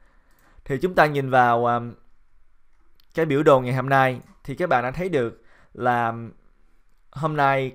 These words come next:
cái tổng số vốn hóa đã tăng rất nhiều, từ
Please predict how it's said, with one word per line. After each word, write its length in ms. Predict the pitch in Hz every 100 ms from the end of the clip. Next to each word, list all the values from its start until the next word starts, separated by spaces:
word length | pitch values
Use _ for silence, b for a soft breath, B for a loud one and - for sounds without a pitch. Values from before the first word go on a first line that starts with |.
| -
cái 240 | 151 165
tổng 300 | 170 110 107
số 160 | 139 165
vốn 160 | 175
hóa 200 | 160 147
đã 80 | 156
tăng 260 | 156 135 127
rất 140 | 156
nhiều, 260 | 151 117 107 - _ _
từ 500 | 139 127 117 113 110